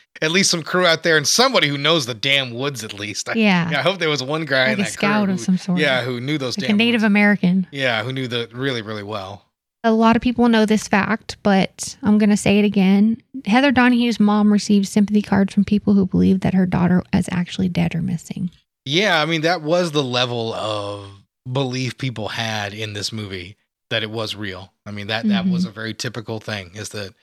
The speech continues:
Speaker 1: people believed a hundred percent it was a real documentary. And, and that's just a testament to it. It really is. It's a well-known fact because it drives home exactly what that fervor was like.
Speaker 2: This movie took eight days to shoot, but took eight months in editing. They edited the hell out of this movie.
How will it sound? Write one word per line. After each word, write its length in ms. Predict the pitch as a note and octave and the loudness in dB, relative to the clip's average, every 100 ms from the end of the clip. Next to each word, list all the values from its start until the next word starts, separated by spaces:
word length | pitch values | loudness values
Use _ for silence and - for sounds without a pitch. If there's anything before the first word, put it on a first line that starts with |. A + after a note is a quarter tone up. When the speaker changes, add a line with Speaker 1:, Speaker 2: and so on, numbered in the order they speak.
| _ _ _ | _ _ _
Speaker 1:
people 300 | - B2 A2+ | -12 -8 -8
believed 480 | G2+ G#2+ B2 A2+ A#2 | -10 -10 -8 -8 -8
a 40 | G#2+ | -8
hundred 220 | A#2 A2+ | -10 -8
percent 320 | A2+ - A2 | -8 -6 -6
it 40 | G2 | -8
was 160 | G2+ | -10
a 40 | F#2+ | -10
real 160 | G2 | -12
documentary. 600 | F#2+ G2 - G2+ G2+ F2+ G#2 | -12 -12 -12 -12 -12 -14 -14
And, 160 | B2 | -10
and 160 | C3+ C3+ | -6 -2
that's 320 | C#3 B2+ C3+ | -2 -4 -10
just 300 | B2+ C#3 C3 | -6 -6 -6
a 60 | C3+ | -6
testament 360 | C3+ - A2 F#2+ | -6 -6 -10 -12
to 100 | G#2+ | -12
it. 60 | |
It 40 | G2+ | -10
really 240 | A2 G2+ | -10 -10
is. 220 | G#2 G2 - _ _ - | -12 -14 -20 _ _ -12
It's 120 | A#2+ | -4
a 40 | |
well-known 340 | D3 D#3 D#3 D3+ | 0 2 2 0
fact 240 | C#3+ D#3 | 0 -2
because 160 | B2+ B2+ | -2 -6
it 80 | A#2 | -4
drives 320 | B2 B2 B2+ | -2 -2 -2
home 220 | A#2 C#3 | -4 -6
exactly 600 | B2+ G#2+ - C3+ C3 B2+ | -6 -8 -8 -4 -6 -6
what 200 | A#2+ A#2 A#2+ | -8 -8 -8
that 180 | A2+ | -10
fervor 320 | - B2 A2 A2+ | -8 -8 -8 -12
was 160 | G#2+ | -12
like. 220 | A#2 A2+ - _ _ - | -12 -14 -18 _ _ -4
Speaker 2:
This 160 | C4 | -2
movie 300 | C4+ C4 C4 | 0 0 0
took 180 | B3+ C4 - | -2 -4 0
eight 180 | A#3+ A3+ | -2 0
days 280 | A#3+ A#3+ | 0 0
to 60 | - | -4
shoot, 360 | - B3+ D4+ - _ _ | -2 -2 -2 -8 _ _
but 200 | G#3 G#3 | -2 -2
took 180 | - G#3+ - - | 0 -4 -2 -2
eight 220 | A3+ - | 0 2
months 360 | A3 G#3 F#3+ - | 2 2 0 -2
in 120 | - | -2
editing. 440 | F#3 F3 E3+ F3 F3 _ _ _ _ - | 0 -2 -2 -2 -4 _ _ _ _ -6
They 120 | F#3+ | -2
edited 460 | A3+ B3 A#3+ A#3+ | 0 0 0 0
the 60 | A3+ | 0
hell 240 | G3 A3+ | -2 -2
out 120 | G3 E3+ | 0 -2
of 60 | |
this 220 | - - | -4 -4
movie. 380 | - F3+ F#3 F3 | -4 -4 -4 -8